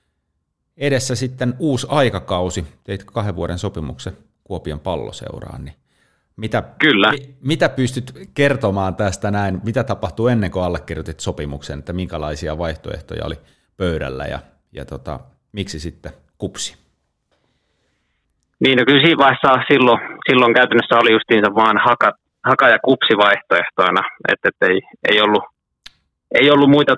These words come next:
Speaker 2: muita tarjouksia siinä ollut ja, ja oikeastaan mitään muutakaan keskustelua ainakaan omiin, omiin korviin tullut. Ja, ja niin, jotenkin mä vähän halusin nyt lähteä ehkä sitten taas, taas että mä saan viettää niin hyvät kolme vuotta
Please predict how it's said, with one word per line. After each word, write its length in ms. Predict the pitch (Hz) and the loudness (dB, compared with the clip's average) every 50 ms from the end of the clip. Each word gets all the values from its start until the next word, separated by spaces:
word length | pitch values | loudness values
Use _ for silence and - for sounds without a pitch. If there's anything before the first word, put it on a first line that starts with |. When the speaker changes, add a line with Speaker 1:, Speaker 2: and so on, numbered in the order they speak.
| - - | -2 0
Speaker 2:
muita 280 | - 160 170 165 - 147 | 2 2 4 4 2 2
tarjouksia 460 | - 143 143 143 139 127 - - 127 117 | 4 4 4 6 4 2 4 4 4 4
siinä 260 | 127 123 123 123 127 | 6 4 6 6 4
ollut 240 | 131 127 123 123 120 | 4 6 6 6 6
ja, 340 | 117 113 87 - 117 120 | 6 4 4 4 4 4
ja 80 | 117 117 | 6 4
oikeastaan 400 | 117 113 117 117 - - 113 113 | 4 4 2 2 2 2 2 2
mitään 220 | 120 117 120 120 | 4 4 4 4
muutakaan 320 | 123 120 120 123 113 113 - - | 4 4 4 4 2 2 2 2
keskustelua 520 | 127 117 - - 110 - - 107 107 104 | 0 0 0 -2 -4 0 2 4 4 4
ainakaan 340 | 104 104 107 101 110 107 107 | 4 4 2 4 4 4 4
omiin, 320 | 110 113 110 104 101 98 104 | 4 4 4 2 2 2 2
omiin 240 | 117 117 117 113 | 2 4 2 2
korviin 420 | 104 107 101 101 98 101 98 95 90 | 4 2 2 2 2 2 2 2 2
tullut. 340 | 101 101 98 95 101 - - - _ _ _ _ _ _ _ _ _ _ _ _ _ _ _ _ _ _ _ _ _ _ _ _ _ _ _ _ _ _ - | 2 2 2 2 2 0 -2 -6 _ _ _ _ _ _ _ _ _ _ _ _ _ _ _ _ _ _ _ _ _ _ _ _ _ _ _ _ _ _ -2
Ja, 160 | - 113 117 113 | 0 4 4 6
ja 220 | 117 117 113 110 - - - - - - - - _ _ _ _ - - - _ _ _ _ _ _ _ _ _ - | 6 6 4 4 2 -4 -12 -18 -20 -20 -20 -20 _ _ _ _ -10 -10 -10 _ _ _ _ _ _ _ _ _ 2
niin, 300 | 170 170 156 131 110 - - - - - - | 4 4 6 4 2 0 -4 -14 -10 -2 0
jotenkin 320 | 156 151 143 135 117 143 131 - _ - - 71 - - - - - _ _ _ _ - | 2 4 4 4 2 2 0 0 _ -2 -2 -2 -2 -4 -8 -12 -16 _ _ _ _ -10
mä 280 | - - 131 139 143 143 | -4 0 2 4 4 4
vähän 260 | 143 143 143 135 135 | 4 4 4 4 4
halusin 340 | 143 147 139 127 - 143 139 | 4 4 4 4 4 4 4
nyt 140 | 131 - | 4 4
lähteä 360 | 135 139 139 - - 135 135 135 | 4 2 2 2 2 0 0 0
ehkä 180 | 131 - - - | 0 -2 0 0
sitten 220 | 143 - - 123 120 _ - | 0 0 0 -2 -2 _ 2
taas, 260 | 143 135 123 120 - - - - - - - _ - | 4 4 4 4 2 0 -4 -4 -4 -6 -8 _ 2
taas 180 | 127 127 120 - | 2 2 2 2
että 160 | 135 120 117 | 2 2 4
mä 120 | 117 117 113 - | 2 2 2 2
saan 140 | 123 120 117 | 2 2 4
viettää 340 | 123 127 120 _ - 120 117 | 2 2 2 _ 0 2 2
niin 180 | 120 120 117 117 | 4 2 2 2
hyvät 180 | 117 123 - - | 2 0 0 2
kolme 300 | - 139 135 120 123 117 | 4 4 4 6 4 4
vuotta 300 | 120 127 120 - - - | 4 4 2 2 2 -2